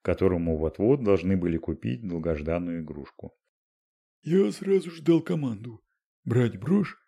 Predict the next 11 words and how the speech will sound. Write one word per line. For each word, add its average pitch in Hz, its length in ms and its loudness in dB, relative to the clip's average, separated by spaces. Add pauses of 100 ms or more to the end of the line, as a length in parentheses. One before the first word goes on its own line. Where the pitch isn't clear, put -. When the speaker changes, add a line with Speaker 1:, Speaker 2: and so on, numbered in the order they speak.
(220)
Speaker 2:
как 101 160 -6
только 185 320 0
представится 110 800 -2
возможность. 95 760 -8 (680)
Сам 175 320 2
же 147 280 0
засел 95 440 0
дома 151 320 4
и 120 60 0
ждал 110 240 -2
звонка. 101 520 -8